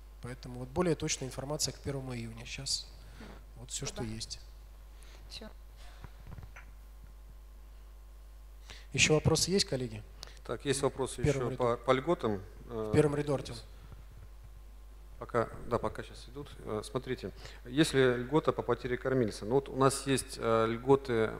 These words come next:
Speaker 3: э, по квотам поступления для тех, кто сирота, полная сирота. А, э, если потеря кормильца, то это при поступлении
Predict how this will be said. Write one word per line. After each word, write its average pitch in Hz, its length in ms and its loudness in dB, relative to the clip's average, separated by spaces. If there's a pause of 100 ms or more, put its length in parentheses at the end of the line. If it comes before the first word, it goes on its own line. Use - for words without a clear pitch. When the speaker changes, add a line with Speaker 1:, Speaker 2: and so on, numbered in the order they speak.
(280)
Speaker 3:
э, 107 340 0 (600)
по 113 100 0
квотам 113 380 4
поступления 110 640 0
для 110 140 2
тех, 113 240 0 (300)
кто 104 300 0 (380)
сирота, - 480 6
полная 104 420 6
сирота. 101 520 -6 (460)
А, 101 360 0 (600)
э, 107 560 -12
если 123 180 -2
потеря 127 380 6
кормильца, 143 480 4
то 120 180 6
это 107 640 4 (320)
при 120 120 -4
поступлении 117 680 4